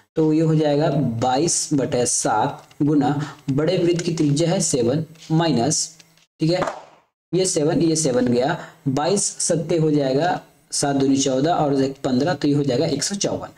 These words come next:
अब छोटे वृत्त की क्षेत्रफल निकालते हैं। छोटे वृत्त में त्रिज्या कितनी है? थ्री पॉइंट फ़ाइव,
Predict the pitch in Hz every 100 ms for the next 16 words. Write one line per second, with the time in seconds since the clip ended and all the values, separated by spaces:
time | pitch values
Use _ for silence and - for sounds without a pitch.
0 | - - _ 175 165 - - 196 262 220
1 | 214 - 202 185 160 165 151 135 139 120
2 | 117 160 156 156 185 185 180 190 190 165
3 | 143 175 165 165 180 202 190 - - -
4 | 170 175 156 151 196 - 107